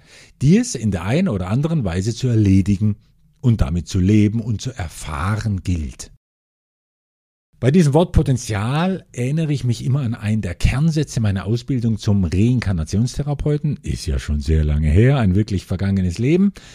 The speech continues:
Aber der Satz hat sich mit Wucht bei mir eingebrannt und deshalb habe ich ihn ja auch schon öfter hier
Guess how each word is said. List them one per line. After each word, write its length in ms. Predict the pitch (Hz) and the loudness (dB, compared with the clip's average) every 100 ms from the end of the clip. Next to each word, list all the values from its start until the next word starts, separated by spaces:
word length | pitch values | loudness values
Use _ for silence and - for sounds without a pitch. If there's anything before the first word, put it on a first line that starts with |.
| - - | -20 -16
Aber 300 | - 113 123 | -4 -2 0
der 180 | 110 92 | -2 -4
Satz 460 | 82 - - - - | -4 -6 -6 -6 -6
hat 180 | 117 - | -6 -8
sich 300 | - 120 123 | -6 -4 -2
mit 280 | 131 127 107 104 143 | -2 -4 -10 -2 0
Wucht 400 | 233 - - - | 0 -2 -12 -6
bei 160 | 131 | -2
mir 240 | 147 143 - | -2 -2 -4
eingebrannt 540 | 165 165 - 82 80 | -6 -6 -8 -10 -8
und 100 | 80 | -6
deshalb 300 | 82 73 71 | -6 -6 -10
habe 160 | 78 78 | -10 -8
ich 100 | 82 | -6
ihn 60 | |
ja 80 | 76 | -8
auch 60 | 69 | -2
schon 180 | 107 | 0
öfter 280 | 135 117 - | 2 2 2
hier 240 | 85 101 | 4 2